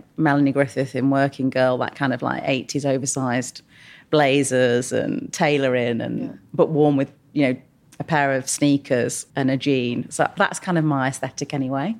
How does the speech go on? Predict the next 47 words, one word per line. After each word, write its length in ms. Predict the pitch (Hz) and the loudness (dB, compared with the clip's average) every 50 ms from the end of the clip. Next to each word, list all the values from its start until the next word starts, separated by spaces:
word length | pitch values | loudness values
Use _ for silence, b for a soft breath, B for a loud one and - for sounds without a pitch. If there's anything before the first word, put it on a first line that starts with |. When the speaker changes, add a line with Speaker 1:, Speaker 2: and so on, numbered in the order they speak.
| - - | -4 -2
Speaker 1:
But 120 | 160 160 | 0 2
those 220 | 170 165 175 170 | 2 2 2 2
things 240 | - - 165 156 143 | 2 0 0 0 0
seem 180 | - - 143 139 | 0 0 0 0
to 120 | - - 143 | 0 0 -2
revolve 380 | 139 127 143 139 135 135 120 | 0 0 0 0 0 2 2
around 320 | 135 131 131 131 127 127 131 | 0 0 0 0 0 0 -2
my 340 | 123 127 123 120 120 127 - _ _ _ | -2 -2 -2 -4 -4 -6 -8 _ _ _
closet. 460 | - - 131 127 127 - 110 107 - - _ _ _ _ | -8 -6 -6 -4 -2 -2 -2 -4 -4 -6 _ _ _ _
They 160 | 143 139 135 | -4 -4 -2
work 240 | 131 139 131 - - | -2 0 -2 -2 -2
the 60 | 135 | -4
hardest 420 | 127 120 117 113 110 - 117 - - | -6 -6 -6 -6 -6 -8 -10 -12 -12
for 60 | - | -12
me. 220 | - - - 131 - _ _ | -12 -12 -12 -14 -16 _ _
Speaker 2:
How 200 | - - - 254 | -12 -6 -4 -4
do 60 | 262 269 | -2 -2
you 140 | 294 302 | -4 -6
pick 280 | 294 - 262 233 226 - | -4 -6 -6 -6 -6 -8
pieces 360 | - 220 196 - - 180 175 - | -10 -10 -10 -8 -8 -10 -10 -8
that 120 | - 160 | -8 -8
are 80 | 147 147 | -8 -8
timeless? 640 | - - 156 147 131 107 - 156 156 - - - - _ _ - | -10 -12 -12 -12 -12 -14 -16 -16 -16 -16 -16 -16 -18 _ _ 0
Speaker 1:
I 80 | - 269 | 2 2
don't 220 | 359 415 440 302 294 | 4 4 2 2 4
deliberately 340 | 302 294 311 - - - 175 | 4 6 6 6 4 2 2
set 240 | - - 190 - - | 4 4 4 4 4
out 240 | 196 196 185 175 - | 4 4 4 4 2
to 80 | - 156 | 0 -2
buy 300 | - 156 160 170 170 170 | 2 2 4 6 4 4
things 540 | 165 - 139 123 123 131 135 127 - - - | 2 0 -2 -2 -2 -2 -2 -2 -4 -6 -6
for 640 | - - - - - 156 147 147 143 143 143 143 - - | -8 -10 -14 -4 0 2 2 4 4 4 4 2 2 0
any 220 | 147 147 143 139 143 | 0 0 0 -2 -2
specific 400 | - - - 139 - 151 139 143 | -4 -6 -4 -4 -4 -2 -2 -2
occasion. 560 | 147 143 - 160 151 151 147 143 160 175 220 240 | -2 -2 -2 0 0 0 2 2 2 2 2 0
So 120 | 233 208 | 0 -2
I 60 | 196 196 | -2 -4
tend 300 | - - 220 226 233 226 | -2 0 2 2 2 2
to 100 | - 185 | 0 -2
buy 380 | - 170 165 160 156 156 156 | 0 2 2 4 4 4 2
what 140 | 151 151 - - | 2 0 -2 -2
I 40 | 151 | 0
love 240 | 156 160 151 139 | 0 0 0 0
as 120 | 143 139 - | -2 -4 -6
I 40 | 135 | -6
see 240 | - - 143 147 | -4 -2 -2 0
it, 180 | 180 220 226 - | 0 -2 -2 -4